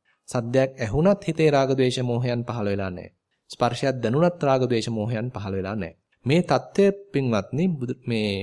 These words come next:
සෝන කියන ස්වාමීන් වහන්සේ සෝන සූත්‍රයේදී මේ සෝන සූත්‍රය හම්බ වෙනවා අංගුත්තර නිකායේ චක්කනිපාතයේදී හරිම ලස්සනට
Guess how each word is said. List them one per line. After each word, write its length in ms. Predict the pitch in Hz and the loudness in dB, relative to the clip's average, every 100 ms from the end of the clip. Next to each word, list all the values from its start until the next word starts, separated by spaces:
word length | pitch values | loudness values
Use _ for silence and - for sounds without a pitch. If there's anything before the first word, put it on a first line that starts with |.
| - _ | -8 _
සෝන 320 | - 139 175 | -2 4 4
කියන 260 | 175 170 151 | 4 2 0
ස්වාමීන් 420 | 131 113 120 131 | 2 0 0 0
වහන්සේ 440 | 135 123 95 92 117 | 0 0 -2 -4 -6
සෝන 280 | - 131 151 | 0 0 2
සූත්‍රයේදී 720 | 151 139 131 - 104 90 143 - _ _ _ _ | 2 2 0 -2 -2 -2 -4 -6 _ _ _ _
මේ 100 | 147 | 0
සෝන 220 | 151 143 131 | 2 2 2
සූත්‍රය 320 | 135 131 135 | 2 0 0
හම්බ 200 | 127 120 | 0 0
වෙනවා 200 | 123 123 | 2 2
අංගුත්තර 360 | 113 117 - 127 | 2 0 -2 -2
නිකායේ 400 | 123 127 120 117 | -2 0 0 0
චක්කනිපාතයේදී 920 | 107 - 151 156 117 90 98 92 156 - _ _ _ | -4 -2 -2 2 0 0 -4 -4 -4 -6 _ _ _
හරිම 260 | 123 123 165 | -6 0 2
ලස්සනට 560 | 151 123 - 110 92 | 2 0 -2 -2 -2